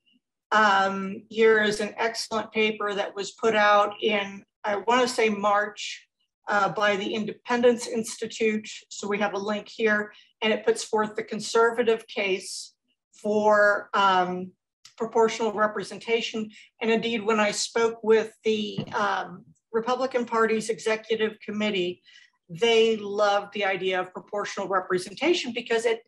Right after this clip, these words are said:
guarantees them a seat, because they're getting boxed out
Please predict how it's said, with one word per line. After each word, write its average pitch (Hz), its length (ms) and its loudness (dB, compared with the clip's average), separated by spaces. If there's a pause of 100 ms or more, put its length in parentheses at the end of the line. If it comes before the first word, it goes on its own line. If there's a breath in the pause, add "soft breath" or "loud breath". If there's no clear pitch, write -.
guarantees 226 680 -2
them 208 260 -2
a 208 100 -6
seat, - 600 -8 (880 soft breath)
because 214 340 2
they're 247 280 4
getting 226 340 0
boxed 208 480 -2
out 190 320 0